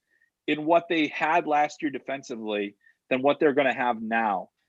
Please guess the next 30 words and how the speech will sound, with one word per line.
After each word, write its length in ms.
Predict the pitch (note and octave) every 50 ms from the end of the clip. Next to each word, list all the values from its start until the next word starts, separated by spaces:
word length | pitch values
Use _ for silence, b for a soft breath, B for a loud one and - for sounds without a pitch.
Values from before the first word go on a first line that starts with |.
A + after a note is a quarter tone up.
| _ _
You 80 | - C3+
know, 100 | C#3 C#3
I 100 | C#3 C3
think 180 | - D#3 D3 D3+
you're 100 | D3+ D3
gonna 100 | D3+ C#3
get 100 | D3 C#3+
a 40 |
lot 180 | C#3 C#3 C#3 D3
of 60 | D3+
minutes 220 | D3 D3+ D3+ - -
from 140 | - D3+
McAvoy, 440 | D#3 E3+ F3+ - - C3+ B2+ B2 A#2 A2+
obviously. 300 | G#2+ G#2 G2 - A2+ G#2
You're 100 | G#2+ A2
gonna 120 | A2+ A#2
have 120 | B2 B2
to 60 | - -
play 200 | _ - F3+ -
Carlo 500 | - - D3+ D#3 E3 E3+ D#3+ C#3+ B2+ A#2
a 40 | G#2+
ton. 320 | - - A#2+ G#2 G2 G2 G2+
I 60 | G2+ -
think 200 | - C3+ B2 -
Connor 260 | - C#3 C#3 D3+ C#3+
Clifton 420 | - - D#3+ E3 E3 - D#3 C#3+ C3
is 120 | A#2+ A2+
a 60 | A#2
good 340 | G#2 - - C3 C3+ C3+ -
player 480 | - - C#3+ C#3+ C#3+ C3+ A2+ G#2 G#2 -